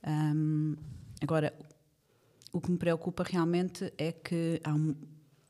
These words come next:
isto é um nicho, não é? São mulheres muito privilegiadas. Ah, o com-, a mulher comum, a portuguesa comum, nem faz a mínima ideia que, que tem um pavimento pélvico e que precisava de um acompanhamento.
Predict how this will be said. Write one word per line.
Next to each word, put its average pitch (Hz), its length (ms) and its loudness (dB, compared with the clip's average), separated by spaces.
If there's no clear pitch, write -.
isto - 200 -2
é 180 40 6
um 185 100 4
nicho, 190 420 2
não 127 120 -2
é? 139 100 0
São - 200 -2
mulheres 147 260 4
muito 156 180 2
privilegiadas. 156 920 -4
Ah, 143 560 0
o 165 120 -2
com-, 170 240 0
a 151 80 2
mulher 165 260 4
comum, 165 480 4
a 147 80 -2
portuguesa 156 500 0
comum, 165 460 4
nem 165 160 2
faz 143 240 0
a 151 40 6
mínima 143 320 4
ideia 147 320 0
que, 151 500 -6
que - 80 -20
tem 147 160 -4
um 143 40 -2
pavimento 147 420 0
pélvico 151 720 -6
e 156 120 -8
que 165 220 -8
precisava 151 460 -4
de 160 80 0
um 151 80 0
acompanhamento. 165 640 -2